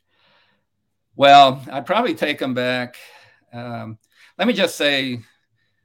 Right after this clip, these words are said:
how, how would I answer it would be, I, I'd probably start stuttering like <laughs> I am right now <laughs> because, because I have a billion thoughts about it. And, uh, but I would, um,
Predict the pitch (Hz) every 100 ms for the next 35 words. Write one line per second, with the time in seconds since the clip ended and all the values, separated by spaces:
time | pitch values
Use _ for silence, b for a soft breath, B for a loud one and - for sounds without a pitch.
0 | _ _ _ _ - 147 156 127 160 131
1 | 123 131 120 120 110 117 110 113 113 117
2 | 120 120 120 120 151 139 120 - 123 -
3 | - 147 127 110 110 - - - _ 220
4 | 208 220 196 233 196 214 - 185 190 175
5 | - 302 - - - - - - B 254
6 | - 165 180 165 156 147 160 147 143 120
7 | 185 202 160 - 156 147 - 127 123 123
8 | 123 123 123 120 117 117 113 110 113 123
9 | 117 117 139 226 262 123 113 123 120 117
10 | 113 117